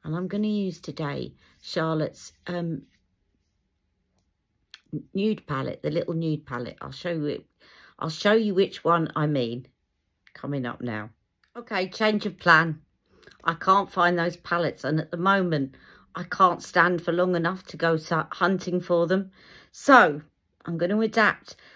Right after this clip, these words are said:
and this is good because actually it doesn't need to be a specific palette. What you want is some nude mattes, and what better palette if, if you haven't got the nude palette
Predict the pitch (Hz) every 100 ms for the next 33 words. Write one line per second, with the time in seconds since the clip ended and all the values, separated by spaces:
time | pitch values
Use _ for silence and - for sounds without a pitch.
0 | - 214 208 262 269 240 - 269 190 185
1 | 185 196 247 - - 247 247 233 - _
2 | - 220 - 226 240 - 247 233 214 -
3 | 233 220 220 208 202 208 202 - - 190
4 | 185 131 180 - 254 233 226 160 - _
5 | _ _ _ _ - 196 165 - - 180
6 | 190 196 196 160 170 160 - - - -
7 | _ _ - 170 165 156 170 196 - 202
8 | 190 170 - - 165 147 - _ _ _
9 | - _ _ _ 175 160 - - - 160
10 | 156 160 165 190 180 165 - 170 170 170
11 | 160 - 156 147 139 - -